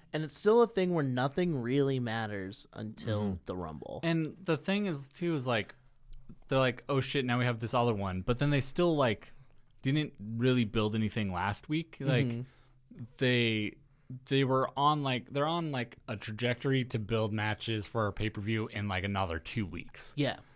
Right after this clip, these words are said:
Speaker 1: yeah.
Speaker 2: But it's this <laughs> weekend.
Speaker 1: Um, also, John Morrison is back.
Speaker 2: Oh, yeah, officially, like
Speaker 1: Was he a part of your heyday? Did you
Speaker 2: Uh,
Speaker 1: know him?
Speaker 2: no. Like,
Speaker 1: Okay.
Speaker 2: I mean, I know of him. Like,
Speaker 1: Yeah,
Speaker 2: I,
Speaker 1: yeah.
Speaker 2: I've gone back. He was, like, in that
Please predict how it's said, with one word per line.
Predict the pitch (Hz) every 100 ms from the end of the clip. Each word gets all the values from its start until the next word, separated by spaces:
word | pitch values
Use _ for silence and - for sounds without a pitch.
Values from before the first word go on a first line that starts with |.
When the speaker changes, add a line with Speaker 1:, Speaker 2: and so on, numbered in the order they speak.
| -
Speaker 1:
yeah. | 107 67
Speaker 2:
But | 123 107
it's | 98 -
this | 113 107 120 -
<laughs> |
weekend. | 107 95 - - 127 123 - - - 214 - - - - - - - - - - - - -
Speaker 1:
Um, | 143 135 123 120 117 - - - - -
also, | 165 214
John | 190 170 175
Morrison | 175 175 185 - 117
is | 107 104
back. | 95 101 120 - -
Speaker 2:
Oh, | 165
yeah, | 214 156
officially, | - 143 120 113
like | 113 110
Speaker 1:
Was | 160 -
he | 220
a | 277
part | 302 320
of | 294
your | 208 202 214
heyday? | 208 196 202 220 247 - - -
Did | 151
you | 156
Speaker 2:
Uh, | 143 131
Speaker 1:
know | 123
him? |
Speaker 2:
no. | 131 131 117 107 110
Like, | 156
Speaker 1:
Okay. | 170
Speaker 2:
I | 160
mean, | 160
I |
know | 156 165
of | 127 110
him. | 113 117 120
Like, | 113 107
Speaker 1:
Yeah, | 107
Speaker 2:
I, |
Speaker 1:
yeah. | 113 113
Speaker 2:
I've |
gone | 113 107
back. | 107 98 110
He | 107 160
was, | 143 127
like, | 113 98 95
in | 117
that | 107 95 -